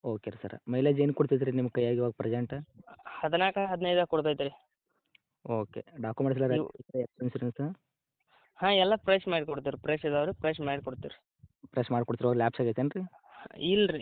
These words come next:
Speaker 2: ಇನ್ಶೂರೆನ್ಸ್ ಲ್ಯಾಪ್ಸ್ ಆಗೈತ್ರಿ, ಫ್ರೆಶ್ ಆಗೈತ್ರಿ.
Speaker 1: ಹ್ಮ್, ಹೌದ್ರಾ?
Speaker 2: ಪ-, ಪಾಸಿಂಗು ರನ್ನಿಂಗ್ ಐತ್ರಿ.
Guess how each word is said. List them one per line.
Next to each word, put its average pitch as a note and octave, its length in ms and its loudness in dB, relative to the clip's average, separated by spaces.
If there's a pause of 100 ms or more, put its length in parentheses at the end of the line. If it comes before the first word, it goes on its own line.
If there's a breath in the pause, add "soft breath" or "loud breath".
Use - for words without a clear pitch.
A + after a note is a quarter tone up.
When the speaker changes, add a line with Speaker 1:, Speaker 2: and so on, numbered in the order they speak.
Speaker 2:
ಇನ್ಶೂರೆನ್ಸ್ F#3 540 0
ಲ್ಯಾಪ್ಸ್ E3+ 240 4
ಆಗೈತ್ರಿ, F3 300 -2
ಫ್ರೆಶ್ E3+ 320 0
ಆಗೈತ್ರಿ. E3 300 0 (480 soft breath)
Speaker 1:
ಹ್ಮ್, B2 220 -10 (160)
ಹೌದ್ರಾ? A2+ 340 -2 (320)
Speaker 2:
ಪ-, D3+ 280 0
ಪಾಸಿಂಗು F3 380 2
ರನ್ನಿಂಗ್ C#3+ 320 -2
ಐತ್ರಿ. - 200 -10